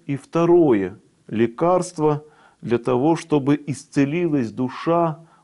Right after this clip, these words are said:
от некогда совершённых, давно ли или недавно,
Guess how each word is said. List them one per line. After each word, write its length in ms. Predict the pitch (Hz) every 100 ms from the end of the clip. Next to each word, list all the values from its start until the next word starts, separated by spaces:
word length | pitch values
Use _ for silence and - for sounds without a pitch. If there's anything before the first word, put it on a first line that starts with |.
| _
от 260 | 147 143 139
некогда 680 | 143 165 180 175 123 117 117
совершённых, 1160 | - 107 120 - - 160 165 151 131 120 - 143
давно 600 | 110 104 104 123 165 156
ли 160 | 110
или 180 | 98 98
недавно, 760 | 98 104 95 147 160 143 123